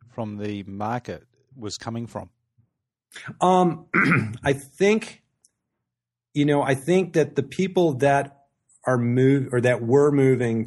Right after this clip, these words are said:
Speaker 2: to our area in North Carolina, so we're, we're up in the mountains.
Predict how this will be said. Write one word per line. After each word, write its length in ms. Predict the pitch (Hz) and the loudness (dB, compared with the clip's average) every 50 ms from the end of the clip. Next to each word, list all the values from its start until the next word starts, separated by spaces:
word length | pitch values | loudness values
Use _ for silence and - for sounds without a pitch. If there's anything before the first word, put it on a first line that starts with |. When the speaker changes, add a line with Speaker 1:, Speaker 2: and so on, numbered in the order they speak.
| - - | -4 -2
Speaker 2:
to 260 | 117 113 110 110 107 110 | 0 0 0 0 -2 -2
our 280 | 113 113 110 110 107 | 0 0 0 0 2
area 400 | 117 113 117 117 120 117 113 107 | 2 4 4 4 4 4 4 2
in 260 | 104 - 110 107 107 | 0 -2 -4 -4 -2
North 220 | 107 107 110 107 107 | -2 -2 -4 -4 -6
Carolina, 600 | - - 107 104 104 104 107 107 104 101 98 98 | -6 -6 -4 -4 -2 -4 -4 -4 -4 -4 -6 -6
so 200 | - - 120 110 | -4 0 0 2
we're, 220 | 113 131 131 131 131 | 4 4 4 4 4
we're 240 | 120 139 156 147 | 4 4 4 4
up 160 | 143 143 143 151 | 4 2 0 -2
in 80 | 135 | -2
the 60 | 127 | -2
mountains. 640 | 123 123 120 113 113 110 117 120 113 113 107 - - | 0 0 0 -2 -2 -4 -6 -6 -6 -6 -8 -10 -14